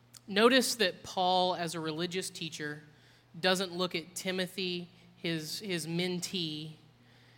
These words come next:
and say, "Remember all these principles," right? All these religious principles that are the foundation of what you believe. No, he doesn't say any of that.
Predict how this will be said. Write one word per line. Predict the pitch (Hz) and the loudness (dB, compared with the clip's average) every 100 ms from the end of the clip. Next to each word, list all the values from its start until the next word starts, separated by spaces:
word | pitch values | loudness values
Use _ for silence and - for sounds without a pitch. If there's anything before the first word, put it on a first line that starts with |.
| - - | -18 -6
and | 175 170 | -4 -2
say, | - 180 170 160 156 156 - _ _ | 0 2 4 2 -2 -6 -20 _ _
"Remember | - 170 196 214 196 180 | -4 2 2 4 4 4
all | 180 185 | 4 4
these | 175 165 151 | 2 -2 -6
principles," | - 180 160 165 131 120 - - - - _ _ _ _ | -6 -6 -6 -8 -8 -2 -2 -2 -10 -20 _ _ _ _
right? | 147 156 165 185 - _ _ _ _ _ - | -4 -4 -4 -12 -20 _ _ _ _ _ 0
All | 185 | 2
these | 185 185 | 4 0
religious | 170 180 175 202 170 196 185 - - - - | 2 0 4 4 6 4 4 2 -2 -10 -8
principles | - 208 202 185 160 139 - - - - _ | 2 2 2 -2 -4 -6 -8 -12 -18 -20 _
that | 180 180 | 0 2
are | |
the | 170 | 2
foundation | 170 190 180 175 180 175 170 | 6 6 6 4 2 0 -2
of | |
what | 165 170 | -2 -2
you | 160 | -4
believe. | 160 156 151 | -2 -4 -4
No, | 165 156 | -4 -2
he | |
doesn't | 180 208 247 | 0 0 0
say | 214 | 2
any | 180 214 | 4 2
of | 208 | 2
that. | 151 135 147 | 0 0 -4